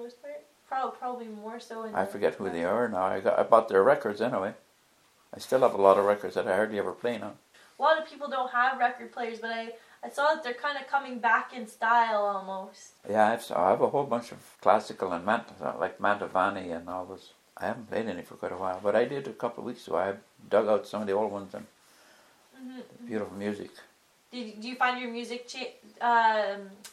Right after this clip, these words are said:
Speaker 1: music taste changed over the years?
Speaker 2: Yes, I remember going to a musical one time, movie.
Speaker 1: Mm-hmm, mm-hmm.
Speaker 2: And I said to my s-, to somebody, I said, "If I wanted to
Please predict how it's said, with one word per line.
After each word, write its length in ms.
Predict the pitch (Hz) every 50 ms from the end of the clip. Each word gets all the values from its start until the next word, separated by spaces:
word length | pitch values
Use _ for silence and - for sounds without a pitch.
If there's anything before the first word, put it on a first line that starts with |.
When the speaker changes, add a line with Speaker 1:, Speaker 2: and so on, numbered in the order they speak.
| _ -
Speaker 1:
music 360 | 226 240 247 240 247 247 -
taste 300 | 247 240 233 - - -
changed 380 | - 233 220 226 240 247 233 254
over 200 | 262 262 262 277 269
the 80 | 277 285
years? 440 | 302 320 339 370 370 370 - - - _ _ _ _ _
Speaker 2:
Yes, 280 | - 185 180 170 - 151
I 80 | 143
remember 320 | 156 175 190 208 214 185 165 -
going 360 | - 175 165 175 175 160 147
to 140 | 151 139 131
a 40 |
musical 480 | 123 143 160 170 160 151 - - 107 98
one 160 | 98 98 95 -
time, 280 | - 101 95 101 110 - - _ _ _ _ - - - _ _
movie. 300 | - 226 123 127 143 139 147 147 147 - _ _ _ 269
Speaker 1:
Mm-hmm, 60 | 277 269
mm-hmm. 500 | 269 226 - - _ _ 247 247 247 247 -
Speaker 2:
And 80 | -
I 100 | 101 107
said 260 | - - 143 147 143 -
to 60 | 123
my 100 | 117 110
s-, 460 | 107 - - - - - - - - - -
to 80 | - 98
somebody, 360 | - - 113 120 117 104 95 98
I 40 |
said, 220 | 104 - 104 98 98
"If 100 | 95 - 101
I 80 | 117
wanted 340 | 147 147 151 139 127 117 -
to 240 | - 85 104 110